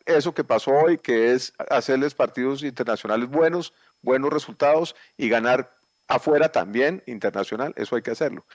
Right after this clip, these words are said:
Porque me parece que muchas veces tenemos equipo como para pelear la liga y después nos desinflamos. O se van los jugadores, eso pasa en la liga colombiana. Mira lo que pasó con el Pereira. Se desinflan los ju-, los equipos, se terminan desinflando en Colombia porque es un negocio. Son, los jugadores sueñan con irse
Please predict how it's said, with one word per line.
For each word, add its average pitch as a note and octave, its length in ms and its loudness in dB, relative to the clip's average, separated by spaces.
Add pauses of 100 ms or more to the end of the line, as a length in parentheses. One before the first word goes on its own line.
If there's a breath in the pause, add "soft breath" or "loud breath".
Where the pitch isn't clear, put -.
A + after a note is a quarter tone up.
(320 loud breath)
Porque C3+ 220 -2
me C3+ 100 2
parece C#3+ 260 2
que D#3+ 120 0
muchas D3+ 380 0
veces F3 340 0
tenemos D3 380 0
equipo F3 380 -2
como D3 240 0
para C3+ 180 2
pelear C#3 260 4
la F3+ 100 6
liga A3+ 380 2 (140)
y C3+ 100 -2
después D3+ 260 0
nos F#3 120 0
desinflamos. C3+ 720 0 (300)
O B2+ 120 2
se C3+ 140 0
van C#3+ 160 6
los E3 100 2
jugadores, D3+ 760 4
eso C3+ 180 -6
pasa C3+ 260 0
en D3 80 -2
la A2+ 100 0
liga A2 260 0
colombiana. A2 340 -2
Mira C3+ 120 0
lo C#3+ 40 0
que C3 100 -2
pasó A2 200 0
con C3+ 80 0
el A#2+ 80 -4
Pereira. A2+ 340 2 (640 soft breath)
Se - 140 -2
desinflan D#3 640 4
los F3+ 100 2
ju-, E3 160 0
los C3+ 200 0
equipos, E3 340 -4
se E3 100 0
terminan D3 380 0
desinflando D3 480 -2
en E3 80 -8
Colombia C#3+ 400 2
porque A#2+ 420 0
es - 160 -4
un C3 160 -8
negocio. C#3 540 0
Son, A#2 180 -4
los C3 100 -2
jugadores A#2+ 400 2
sueñan D3+ 380 0
con A2+ 320 -4
irse A#2+ 480 -4